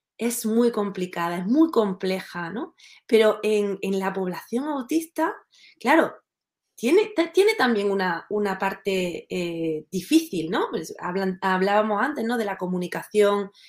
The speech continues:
eh, del déficit en la comunicación social. Pues imagínate cuando de repente las hormonas se te revolucionan, la voz te está cambiando.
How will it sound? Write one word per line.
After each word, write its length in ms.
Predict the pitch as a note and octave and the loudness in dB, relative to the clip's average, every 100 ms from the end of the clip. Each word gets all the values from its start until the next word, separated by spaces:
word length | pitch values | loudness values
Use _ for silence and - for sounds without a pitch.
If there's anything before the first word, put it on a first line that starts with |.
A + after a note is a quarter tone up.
| - | -14
eh, 140 | - F3 | -6 -2
del 180 | D#3+ F3 | 0 -2
déficit 360 | G3 G#3+ G#3 | -2 -4 0
en 100 | G3 | 0
la 100 | F3+ | 0
comunicación 560 | F3 F3 F3 D#3 - F3 | -2 -4 -4 -6 -8 -8
social. 440 | - D#3 - C#4 | -8 -8 -4 -2
Pues 120 | F#3+ | -2
imagínate 680 | F3+ D#3 G3+ G#3+ G#3 A3 D4+ - - _ | -4 -4 -4 -2 -2 -2 -4 -6 -20 _
cuando 240 | A3 G#3 | 4 6
de 100 | F#3+ | 4
repente 560 | F3 E3+ G3+ A#3 A#3+ C#4+ | 2 0 0 2 4 4
las 160 | B3 F#3+ | 6 4
hormonas 360 | F#3 A3+ D4 | 2 0 -2
se 80 | A#3+ | -4
te 100 | A3+ | -4
revolucionan, 800 | G3+ E3+ D#3 - F#3+ F3+ D#3+ D3 | -2 0 -2 -2 -4 -2 -2 -2
la 120 | F3+ | -2
voz 180 | F#3+ D4 | 0 -2
te 80 | C4+ | -4
está 240 | - A#3 | -6 -2
cambiando. 640 | A3+ F#3+ F3 F3+ F3+ D#3+ | 0 0 0 0 -2 -2